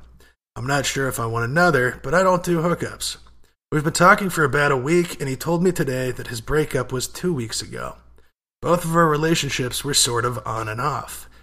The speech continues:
His more than mine. He said he's not looking for anything really emotional right now, but he likes me a lot. Is this the perfect situation,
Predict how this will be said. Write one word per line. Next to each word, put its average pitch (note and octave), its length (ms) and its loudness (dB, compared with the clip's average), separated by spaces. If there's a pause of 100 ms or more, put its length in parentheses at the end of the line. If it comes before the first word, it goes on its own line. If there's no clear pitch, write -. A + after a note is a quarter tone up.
(200)
His G3+ 180 -2
more D3+ 240 0
than A#2+ 160 -2
mine. A2+ 380 -4 (920)
He D#3 80 4
said F#3+ 220 6
he's F#3 140 4
not E3+ 200 2
looking C#3+ 280 -2
for B2 280 -6
anything D3+ 480 0
really D3+ 280 0
emotional C3+ 580 -2
right B2 300 -10
now, B2+ 480 -8
but A#2+ 100 -6
he C#3 80 -2
likes D#3 380 2
me G#2+ 100 -8
a G2 80 -12
lot. - 300 -10 (500)
Is B2 140 0
this E3+ 160 6
the - 120 -6
perfect F3 500 2
situation, D#3+ 800 0